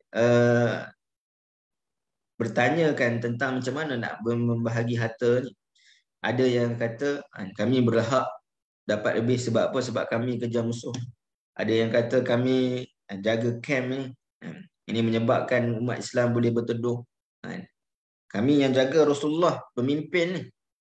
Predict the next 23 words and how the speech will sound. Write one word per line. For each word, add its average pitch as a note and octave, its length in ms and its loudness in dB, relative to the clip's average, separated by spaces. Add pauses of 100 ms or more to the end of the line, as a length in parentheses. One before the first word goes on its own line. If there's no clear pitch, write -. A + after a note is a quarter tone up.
(220)
Ha, F2 160 -10 (880)
maka D#3 640 0 (240)
akhir A#2+ 320 0
sekali B2+ 320 -2
mereka A#2 320 -2
datang A#2+ 400 -2
bertemu G#2+ 400 -4
Rasulullah G#2 400 -2 (320)
dan G#2 160 0
bertanyakan G#2+ 720 0
tentang G2+ 640 -2
harta A#2 480 0
rampasan G2+ 480 -2
perang. B2 400 0 (560)
Maka C#3+ 320 0
Allah D3+ 240 4
Subhanahu C3 640 -2
Wa B2 80 -4
Taala B2 400 -4
tidak A2+ 320 -4
terus B2+ 240 -2
menjawab, B2 400 2 (960)
ha, G2 80 -6